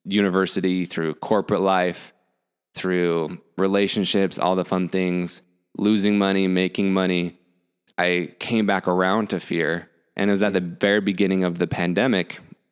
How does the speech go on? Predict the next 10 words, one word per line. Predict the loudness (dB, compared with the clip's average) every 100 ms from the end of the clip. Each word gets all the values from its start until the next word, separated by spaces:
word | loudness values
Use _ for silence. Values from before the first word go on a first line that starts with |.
| -2
ironically | 0 2 2 0 0 0
enough, | 0 0 -2 -6 -20 _ _ _ _ _ _ _ -14 -4
is | -4 0
where | 0 2 2 2
I | 2 2 0 -4 _ _ _ _ _ _ _ _ _ _ _ _ _ _ -20
found | -4 0 0 0
that | 0 0 -2 -4
fear | -2 0 0
guy | 0 -2
calling, | -2 -4 0 0 0 -4